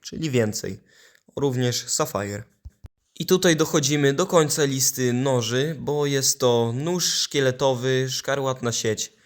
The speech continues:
Statrak oraz prosto z fabryki i są ich tylko trzy sztuki na świecie. To jest ciekawostka właśnie, bo jest on bardzo dużo warty, pom-, z tego powodu, że jest ich mało, bo ma wartość o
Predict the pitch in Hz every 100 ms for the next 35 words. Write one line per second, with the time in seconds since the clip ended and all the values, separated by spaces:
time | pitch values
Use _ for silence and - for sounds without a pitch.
0 | _ _ 131 - 143 135 135 127 127 -
1 | 139 143 127 - - - 147 135 - 123
2 | - 113 117 131 - 208 - - _ 160
3 | 190 190 185 165 143 143 143 143 - 131
4 | 143 - - 165 - 160 131 143 139 -
5 | 131 - 104 - 156 139 - 131 123 113
6 | 110 - 104 107 - 117 139 - - -
7 | - - 117 120 117 117 120 139 - 127
8 | 120 113 147 143 135 131 127 117 120 120
9 | 117 117 123 - - 117 113 113 104 107
10 | 113 - 131 120 117 117 113 113 120 117
11 | 127 123 113 117 143 135 120 139 139 120
12 | 127 131 _ _ _ _ - - _ -
13 | 120 123 120 123 123 - - 113 110 110
14 | 113